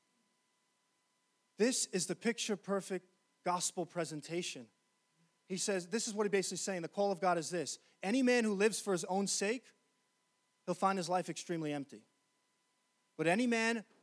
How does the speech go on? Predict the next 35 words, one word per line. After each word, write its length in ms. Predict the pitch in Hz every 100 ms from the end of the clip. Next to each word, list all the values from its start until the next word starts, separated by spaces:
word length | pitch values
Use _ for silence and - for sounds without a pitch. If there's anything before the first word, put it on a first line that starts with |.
| -
who 80 | 160
lays 260 | 180 214
down 180 | 226 220
his 160 | 196 185
life 280 | 190 202
for 100 | -
the 60 | 160
sake 280 | - 196 196
of 140 | 165
others, 480 | 170 208 240 - - _ _ _
he 140 | - 202
will 100 | 196
be 120 | 180
extremely 520 | 165 - 196 208 233
blessed 380 | 196 202 156 -
so 80 | 160
that 100 | 151
he 80 | 185
could 120 | 165
be 80 | 156
a 60 |
blessing 340 | 143 147 - 127
to 120 | 120
others. 360 | 104 101 - - _ _ _ _ _ _ _ _ _ _ _ _ _ _ -
You 80 | 160
see, 340 | - 226 214 _ _ _ _ _ _
the 80 | 175
heart 340 | 151 220 262 - - -
of 140 | 170
God 220 | 208 208
and 120 | 196
the, 40 | 170 226
the 100 | 170
call 300 | - 214 226
of, 200 | 185 170